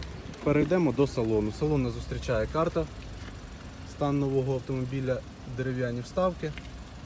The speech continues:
електропакет, клімат для задніх пасажирів, сидіння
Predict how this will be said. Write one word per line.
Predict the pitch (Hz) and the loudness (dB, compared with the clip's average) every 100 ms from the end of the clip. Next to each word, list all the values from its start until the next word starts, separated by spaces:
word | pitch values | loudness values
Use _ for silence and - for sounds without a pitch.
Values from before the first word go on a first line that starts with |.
| - - - | -12 -12 -4
електропакет, | 123 120 - 131 139 - 175 175 - - - - - - - - - - - - - - - - - - - - - - - - - - - - - - - - - | -2 -2 -4 -6 -6 -6 -4 -6 -10 -14 -16 -16 -16 -16 -16 -16 -16 -16 -16 -16 -16 -16 -16 -16 -16 -16 -16 -16 -14 -14 -14 -16 -14 -14 -14 -16 -16 -16 -16 -14 -4
клімат | 147 135 117 | -2 0 -2
для | 120 | -4
задніх | 123 123 127 | -4 -4 -4
пасажирів, | 143 143 143 180 139 | -6 -4 -2 -2 -4
сидіння | - 127 175 175 | -6 -2 0 0